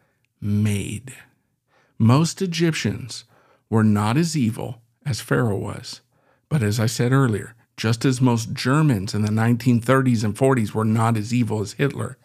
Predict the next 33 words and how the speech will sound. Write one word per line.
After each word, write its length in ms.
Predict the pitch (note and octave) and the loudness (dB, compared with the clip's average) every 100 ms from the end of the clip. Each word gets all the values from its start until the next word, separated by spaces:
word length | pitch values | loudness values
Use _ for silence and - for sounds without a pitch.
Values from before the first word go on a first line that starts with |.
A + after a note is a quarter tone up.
| _ _ _ _ _ _ _ _ _ | _ _ _ _ _ _ _ _ _
there 120 | B2 | 2
are 160 | A2+ G#2 | 4 2
relatively 840 | G#2 A2+ C3 E3 D#3 D#3 C#3 B2 A#2 | 0 2 2 0 0 -2 0 0 -2
few 580 | A2+ - B2+ C3 D3+ | -6 -4 0 2 2
truly 560 | D3+ - C#3+ C3 B2+ A#2+ | 0 0 4 4 2 0
evil 340 | B2+ A#2 A2+ A2+ | 0 0 0 -4
per-, 300 | - G#2+ A2 | -2 -2 -2
people 460 | - - A#2+ G2+ | -4 0 0 0
in 80 | G2+ | -4
the 60 | G2 | -4
world. 360 | - G#2 - | -4 -4 -6
However, 640 | - G#2 G#2 A#2 A#2 - - _ _ _ _ | -6 -2 0 0 -2 -6 -12 _ _ _ _
you 160 | - - | -6 -4
don't 320 | A2 B2 G#2+ | 0 0 2
need 180 | B2 A#2 | 2 2
a 40 | |
big 300 | A2 A2 A2 | 0 -2 -2
number 360 | A2+ A2+ G#2 - | 0 2 0 -4
of 120 | - | -10
truly 360 | - G#2+ A2 G#2 | -6 -2 -2 -2
evil 340 | - A2+ G2+ | -4 -4 -6
people 320 | - A2 A2+ | -4 -4 -4
to 80 | F#2+ | -10
carry 360 | - - A2 G2+ | -12 -4 -2 -2
out 120 | G2+ | -6
an 180 | B2 - | -8 -8
evil, 460 | - A#2+ A2+ A2+ - - _ _ _ _ _ _ | -4 -4 -2 -6 -8 -16 _ _ _ _ _ _
uh, 140 | A#2 A#2 | -8 -8
plan 480 | - B2 A#2+ G#2 | -6 -2 0 0
on 200 | - - | -4 -6
a 60 | G2+ | -4
massive 440 | G2+ G#2+ G#2+ - | -2 -2 -4 -8
scale. 480 | - - G#2+ G#2 - | -12 -6 -4 -6 -8